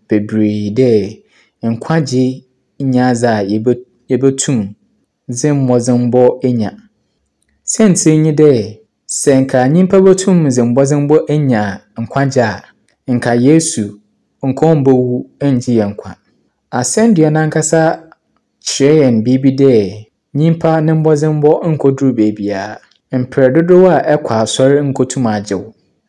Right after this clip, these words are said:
Mprɛ dodow a ɛkyɛ adze anaa ɛyɛ ayamye ma nkorɔfo nkotum agye wo. Ekuw biara nyi hɔ a ɛbɛdɔm a obetum akɛgye wo nkwa.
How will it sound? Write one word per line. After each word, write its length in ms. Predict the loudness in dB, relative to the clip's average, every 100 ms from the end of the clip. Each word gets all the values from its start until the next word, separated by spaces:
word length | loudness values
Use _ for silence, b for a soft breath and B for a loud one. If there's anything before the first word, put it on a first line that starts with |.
| _
Mprɛ 400 | -6 -2 0 2
dodow 380 | 2 4 4 4
a 280 | 2 0 0
ɛkyɛ 320 | -2 -2 -4 -4 -2
adze 380 | -2 0 -2 -4
anaa 460 | -4 -2 0 0
ɛyɛ 400 | 2 2 2 -2 -8 _ _ _ _ _ _ -6
ayamye 840 | -2 2 2 0 2 2 2 -2
ma 220 | -4 -2 0
nkorɔfo 400 | 0 0 0 -2 0
nkotum 340 | -4 -4 -4 -4
agye 300 | -4 -8 -14
wo. 80 | -18 _ _ _ _ _ _ -4
Ekuw 360 | -4 0 0
biara 380 | 4 4 4 4
nyi 140 | 2 0
hɔ 180 | 2 2
a 420 | 2 0 -4 -14 _ _ _ _ _ _ _ _ -6
ɛbɛdɔm 540 | -2 2 2 2 2
a 320 | 2 0 -2 -4
obetum 400 | -2 -2 -2 -2
akɛgye 420 | -2 0 -2 -2
wo 120 | -4 -6
nkwa. 300 | -8 -14